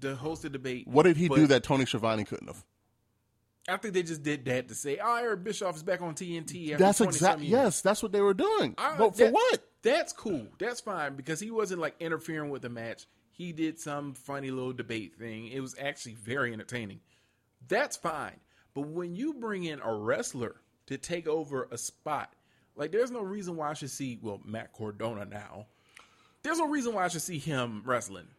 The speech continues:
Speaker 2: And I'm sorry, he's not, I'm, I'm, there is no planet when I see Zack Ryder not in W W E that I'm like, "Oh yeah, I need to tune in for that."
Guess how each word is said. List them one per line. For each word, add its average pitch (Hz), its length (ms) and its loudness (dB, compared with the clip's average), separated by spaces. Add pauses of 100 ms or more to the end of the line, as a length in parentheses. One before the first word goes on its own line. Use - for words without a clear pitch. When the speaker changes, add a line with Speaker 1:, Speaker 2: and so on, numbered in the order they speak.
(120)
Speaker 2:
And 120 120 -4
I'm 131 100 2
sorry, 107 380 4 (280)
he's 135 360 0
not, 120 400 2
I'm, 113 200 -4 (380)
I'm, 107 200 -4 (880)
there 131 180 4
is 120 100 2
no 131 180 6
planet 127 360 2
when 104 160 0
I 107 80 0
see 113 260 -4
Zack 95 280 -2
Ryder 110 440 -4 (280)
not 113 440 0 (540)
in 139 80 0
W 127 220 2
W 127 180 6
E - 20 4
that 110 140 2
I'm 110 140 2
like, 95 340 -4 (600)
"Oh 117 220 -2
yeah, 110 320 -2 (540)
I 135 80 0
need 127 120 -2
to - 60 -10
tune 127 240 4
in 135 80 6
for 98 140 -4
that." - 240 -8